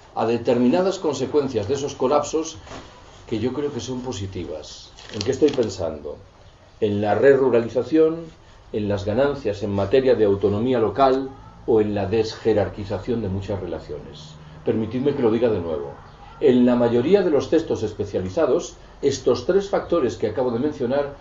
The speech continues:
son interpretados como factores negativos, cuando yo creo que exhiben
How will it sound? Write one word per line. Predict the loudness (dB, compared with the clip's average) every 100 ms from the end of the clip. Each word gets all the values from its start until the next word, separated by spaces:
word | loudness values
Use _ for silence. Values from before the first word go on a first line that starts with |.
| -10
son | 0 0
interpretados | 2 0 0 0 0 0 -2
como | -4 -6
factores | -6 -6 -4 -4 -4
negativos, | -4 -4 -2 -2 -2 -6 -14 -20 -14
cuando | -4 -2 0
yo | -2 -2
creo | 0 -2
que | -2
exhiben | -6 -2 0 2 0